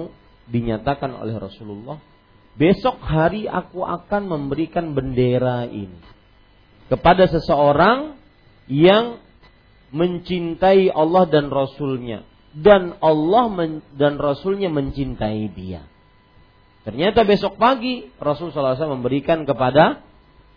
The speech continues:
Ali bin Abi Thalib. Padahal waktu itu di depan beliau para sahabat banyak. Ali bin Abi Thalib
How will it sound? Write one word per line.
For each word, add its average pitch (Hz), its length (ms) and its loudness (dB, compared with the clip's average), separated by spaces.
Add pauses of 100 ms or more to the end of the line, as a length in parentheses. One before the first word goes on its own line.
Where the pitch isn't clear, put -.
(120)
Ali 104 240 -8
bin 92 160 -14
Abi 87 240 -20
Thalib. 90 240 -20
Padahal 185 960 6
waktu 220 400 0
itu 277 160 -4
di 208 160 -4
depan 220 400 2
beliau 240 320 6
para 220 240 6
sahabat 233 320 4
banyak. 254 320 4 (640)
Ali 247 320 6
bin 269 80 0
Abi 220 240 4
Thalib 226 400 4